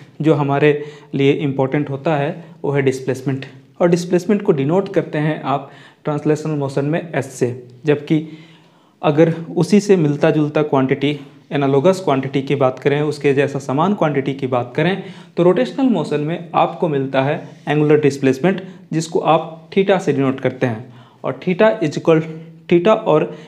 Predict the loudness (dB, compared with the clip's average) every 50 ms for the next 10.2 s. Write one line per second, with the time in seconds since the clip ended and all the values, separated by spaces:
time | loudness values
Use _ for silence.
0 | -10 -2 -2 -2 -2 0 -2 -2 0 0 2 0 0 2 0 0 0 0 -2 -4
1 | -6 -8 -4 -4 -4 -4 -4 -6 -6 -2 -2 -2 0 0 0 -2 0 0 0 2
2 | 2 2 0 -2 -4 -6 -6 -10 -20 -20 -20 -20 -20 -12 -2 0 2 2 2 2
3 | 0 2 2 0 0 2 0 0 2 2 2 2 2 2 2 2 -2 -2 -2 -2
4 | -2 -2 -2 -2 -4 -4 -4 -4 -4 -4 -4 -4 -4 -2 0 2 2 2 2 -2
5 | -12 -14 -20 -20 -20 -20 -20 _ _ _ _ _ _ _ _ _ _ _ _ _
6 | _ _ _ _ _ _ _ _ -6 0 0 2 2 4 4 4 4 2 2 0
7 | -2 -6 -10 -16 -16 -8 -2 0 2 4 4 2 2 0 -4 -2 0 0 2 2
8 | 2 0 0 -2 -8 -4 0 2 2 4 4 4 2 2 2 0 -2 -4 -8 -12
9 | -18 -20 -20 _ _ -4 0 0 2 2 2 2 0 0 0 -4 -6 -6 -6 -8
10 | -8 -8 -10